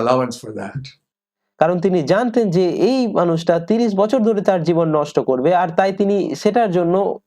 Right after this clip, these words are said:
Speaker 2: তার জীবনের তিরিশ বছর তিনি তাকে ছাড় দিয়েছিলেন।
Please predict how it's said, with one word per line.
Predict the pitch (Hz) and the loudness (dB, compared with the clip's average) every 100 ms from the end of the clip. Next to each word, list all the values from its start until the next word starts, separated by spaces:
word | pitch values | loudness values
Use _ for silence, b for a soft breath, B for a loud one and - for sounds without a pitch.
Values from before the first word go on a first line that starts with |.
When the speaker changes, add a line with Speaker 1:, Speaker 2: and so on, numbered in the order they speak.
| _ _ _ _ - | _ _ _ _ 0
Speaker 2:
তার | 208 233 | 2 2
জীবনের | 214 208 202 165 | -2 0 -2 0
তিরিশ | 214 262 - | -2 -2 -2
বছর | 180 170 196 180 - | -2 0 -2 -2 -2
তিনি | 185 214 | 0 0
তাকে | 214 208 | 0 0
ছাড় | 214 185 233 247 | -2 0 0 0
দিয়েছিলেন। | 202 165 151 113 | 0 0 0 -2